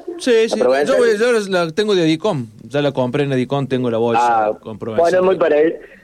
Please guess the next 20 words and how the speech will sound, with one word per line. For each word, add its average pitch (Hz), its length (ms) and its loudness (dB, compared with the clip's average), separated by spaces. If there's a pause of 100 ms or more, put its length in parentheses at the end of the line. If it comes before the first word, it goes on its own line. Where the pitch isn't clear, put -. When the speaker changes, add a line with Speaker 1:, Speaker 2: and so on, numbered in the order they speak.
(140)
Speaker 2:
eh, 147 160 6
la 143 140 4
gente 170 240 0
de 147 60 4
Adicom 147 360 2
la 143 80 4
vende, 131 540 4
la, 110 280 0
la 113 240 4
provenzal 143 480 2
es 165 60 2
muy 151 140 2
parecido 127 600 2
a, 101 400 2
a, 104 220 -2
a 104 80 -2
picar 120 340 2
ajo 120 400 2
y 104 140 -4
perejil 104 680 0